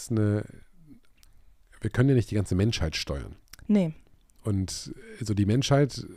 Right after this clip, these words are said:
Speaker 1: ist halt die Summe der einzelnen Menschen, Tiere
Speaker 2: Ja.
Speaker 1: sozusagen. Und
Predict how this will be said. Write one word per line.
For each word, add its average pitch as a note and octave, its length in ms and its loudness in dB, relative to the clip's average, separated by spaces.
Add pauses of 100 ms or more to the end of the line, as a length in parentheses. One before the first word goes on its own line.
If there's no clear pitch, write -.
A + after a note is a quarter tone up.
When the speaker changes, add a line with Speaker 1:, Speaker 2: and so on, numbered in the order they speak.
Speaker 1:
ist - 180 0
halt G2+ 180 4
die G2 60 4
Summe A#2+ 320 10
der A2 140 2
einzelnen G#2 440 0
Menschen, F#2+ 340 -2
Tiere G2+ 320 -8
Speaker 2:
Ja. F3+ 200 2
Speaker 1:
sozusagen. D2+ 320 -8 (420)
Und E2 140 -8